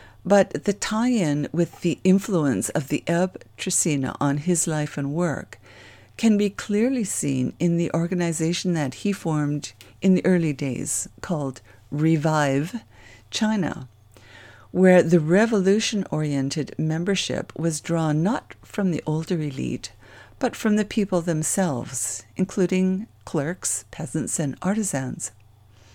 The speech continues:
We don't have time to explore this deeply here, but it is interesting to see that energy parallel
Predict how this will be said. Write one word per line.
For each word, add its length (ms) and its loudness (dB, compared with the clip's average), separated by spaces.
We 120 8
don't 200 6
have 180 4
time 340 2
to 140 -4
explore 460 -2
this 280 -4
deeply 600 -4
here, 500 -4
but 200 -2
it 100 0
is 240 2
interesting 680 -4
to 100 -2
see 500 -2
that 500 2
energy 540 2
parallel 840 -4